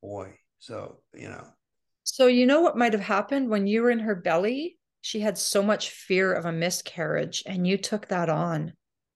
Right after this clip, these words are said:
Speaker 2: as a little fetus. So I want you to imagine that you could drift back into the past, back down your timeline to when your mom is pregnant.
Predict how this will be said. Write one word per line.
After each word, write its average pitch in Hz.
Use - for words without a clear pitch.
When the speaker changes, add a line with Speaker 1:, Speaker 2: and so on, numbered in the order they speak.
Speaker 2:
as 170
a 170
little 170
fetus. -
So -
I 214
want 233
you 202
to 233
imagine 185
that 196
you 165
could 180
drift 190
back 185
into 240
the 254
past, 185
back 190
down 226
your 233
timeline 180
to -
when 180
your 185
mom 170
is 170
pregnant. 160